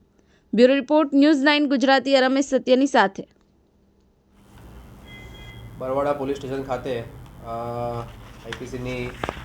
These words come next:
Speaker 2: કલમ ત્રણસો છોતેર તથા પોક્સોની વિવિધ કલમો હેઠળ આ ગુનો દાખલ કરવામાં આવ્યો છે, જેમાં આરોપી છે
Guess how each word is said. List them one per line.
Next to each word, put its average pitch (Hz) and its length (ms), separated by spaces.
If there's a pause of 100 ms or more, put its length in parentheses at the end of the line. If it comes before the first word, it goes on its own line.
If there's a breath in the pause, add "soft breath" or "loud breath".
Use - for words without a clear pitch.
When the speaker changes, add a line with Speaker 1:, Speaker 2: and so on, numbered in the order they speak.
(160)
Speaker 2:
કલમ 117 180
ત્રણસો 117 400
છોતેર 120 420
તથા 113 360
પોક્સોની 117 440
વિવિધ 117 240
કલમો 113 280
હેઠળ 117 260
આ 117 60
ગુનો 113 220
દાખલ 113 240
કરવામાં 117 320
આવ્યો 135 140
છે, - 100 (600)
જેમાં 131 760
આરોપી 131 480
છે 127 400